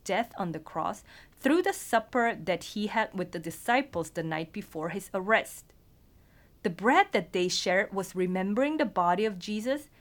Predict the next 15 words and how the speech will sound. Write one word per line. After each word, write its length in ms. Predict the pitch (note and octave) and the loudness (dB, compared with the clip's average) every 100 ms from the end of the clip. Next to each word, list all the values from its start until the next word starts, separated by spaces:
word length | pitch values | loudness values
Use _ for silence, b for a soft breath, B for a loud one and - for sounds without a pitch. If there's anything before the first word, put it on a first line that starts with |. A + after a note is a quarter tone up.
| b | b
and 160 | - F#3 | -6 -2
the 80 | F#3+ | -2
wine 500 | E3 F3 F#3 A3 D#4+ - | 0 4 6 4 -2 0
was 260 | D4 - | 0 2
remembering 600 | D4 C4 F#3 F#3+ A3 B3+ | 2 4 2 0 0 2
the 100 | A#3 | 0
blood 400 | F#3+ G3+ C4+ D4+ | -2 2 4 4
of 180 | - E3 | 2 -6
Jesus, 480 | - D#3 D3 C#3 - B B B - | -8 -8 -8 -14 -18 B B B -8
with 240 | F3+ F3 | -6 -6
Jesus 440 | - A3+ B3 F4+ - | -4 0 0 -2 -4
himself 580 | F4+ - - F3+ F#3 - | -6 -6 2 4 2 -4
performing 760 | - G3 - F3+ E3 E3 F3+ F3 | -10 -10 -4 -2 0 -4 -6 -6
this 160 | G3 | -8
ceremony. 760 | - - E3+ D#3+ D3+ D#3+ C#3 | -6 -4 -4 -4 -6 -12 -16